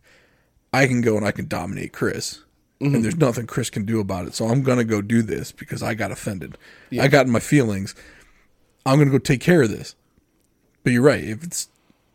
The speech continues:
Speaker 1: Dwayne Johnson, uh, shoot, even if it was Amy Schumer who made the joke,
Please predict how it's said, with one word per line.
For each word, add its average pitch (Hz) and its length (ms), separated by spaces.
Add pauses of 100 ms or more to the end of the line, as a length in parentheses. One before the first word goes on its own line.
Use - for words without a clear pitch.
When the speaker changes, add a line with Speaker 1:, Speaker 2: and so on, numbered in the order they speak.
Speaker 1:
Dwayne 131 400
Johnson, 123 420
uh, 131 140
shoot, - 320
even 233 240
if 359 100
it 240 60
was 165 220
Amy 139 200
Schumer 123 420
who 120 80
made 117 180
the 113 40
joke, - 400